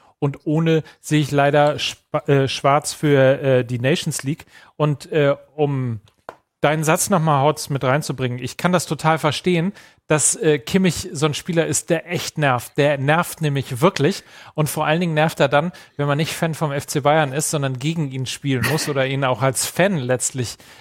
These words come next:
äh, erlebt. Aber auf der anderen Seite ist das natürlich, ähm, äh, genauso jemanden, den man braucht. Bayern verteidigt extrem offensiv, sehr, sehr hoch.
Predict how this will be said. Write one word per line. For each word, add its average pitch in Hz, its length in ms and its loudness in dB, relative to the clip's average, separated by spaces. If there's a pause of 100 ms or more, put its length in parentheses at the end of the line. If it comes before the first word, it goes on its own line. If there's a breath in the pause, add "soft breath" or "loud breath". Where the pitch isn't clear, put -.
(160 loud breath)
äh, 135 60 4 (120)
erlebt. 131 440 0
Aber 135 180 4
auf 143 160 2
der 127 160 2
anderen 156 240 0
Seite 160 320 2 (320 loud breath)
ist - 240 2
das 185 160 2
natürlich, 175 500 -2 (300 soft breath)
ähm, 156 540 2 (300)
äh, 180 320 -6
genauso 160 540 2
jemanden, 175 520 0
den 165 120 2
man 147 220 0
braucht. 143 400 2 (400)
Bayern 180 420 2 (100)
verteidigt 156 680 -2
extrem - 500 -2
offensiv, 180 640 -2
sehr, 151 400 2
sehr 147 280 2
hoch. 160 340 0